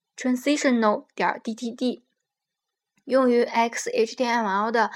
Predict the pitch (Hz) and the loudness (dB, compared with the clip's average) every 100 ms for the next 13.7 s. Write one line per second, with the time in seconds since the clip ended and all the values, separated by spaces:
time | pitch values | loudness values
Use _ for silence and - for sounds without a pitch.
0 | - - - 302 262 302 262 247 - 185 | -12 -10 2 6 6 4 2 0 -6 -8
1 | 175 196 _ - - _ 226 233 - - | -6 -8 _ -20 -20 _ 0 0 -2 -14
2 | - - 226 226 254 240 226 - 254 269 | -18 -4 -4 -2 -2 2 4 2 -2 -6
3 | 269 - _ 254 233 285 - - 240 294 | -6 -14 _ 2 2 2 -6 -18 -6 -4
4 | 277 - - - - 196 - - 247 240 | -4 -8 -14 -6 -2 -2 -4 -8 -8 -6
5 | 226 208 233 - 277 _ _ _ _ _ | -8 -4 -4 -6 -12 _ _ _ _ _
6 | _ _ _ _ _ _ - - _ - | _ _ _ _ _ _ -20 -20 _ 0
7 | 277 262 254 233 220 208 233 269 277 262 | 4 6 6 4 4 2 4 2 4 4
8 | 277 277 269 262 226 226 214 226 196 - | 4 0 0 0 2 4 4 2 -4 -8
9 | - - - 208 214 240 - 247 285 240 | -16 -8 -2 0 -2 -6 -8 2 4 4
10 | 208 - 214 - 220 262 254 220 220 - | 4 4 4 2 -4 -2 0 0 0 -2
11 | - 285 247 - 233 247 - - 247 240 | -4 -2 -2 -2 -2 -2 -4 -2 -2 0
12 | 240 214 220 196 196 208 254 226 202 - | -2 -2 0 -2 -2 -2 -2 0 -2 -2
13 | - _ - 262 226 247 240 | -12 _ -6 -6 -6 -8 -10